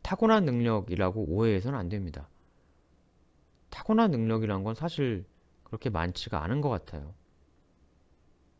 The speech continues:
앞으로 방송에서 내성적인 분들이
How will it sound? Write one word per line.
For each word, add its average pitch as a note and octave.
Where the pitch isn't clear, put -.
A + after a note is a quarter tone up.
앞으로 C3
방송에서 A2
내성적인 G#2+
분들이 F2+